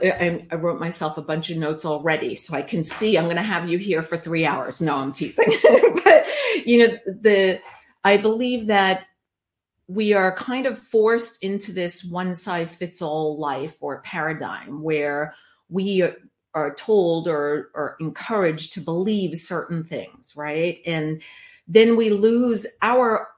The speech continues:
sense of groundedness. And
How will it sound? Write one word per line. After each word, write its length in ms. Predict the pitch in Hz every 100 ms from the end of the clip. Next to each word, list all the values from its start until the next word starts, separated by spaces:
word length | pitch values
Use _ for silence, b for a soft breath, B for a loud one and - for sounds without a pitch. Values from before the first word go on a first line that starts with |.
| -
sense 420 | - 226 208 208
of 140 | 165
groundedness. 1200 | 160 175 226 254 160 - - - - - - - _ _ _ _ _
And 720 | 190 185 180 180 180 180 -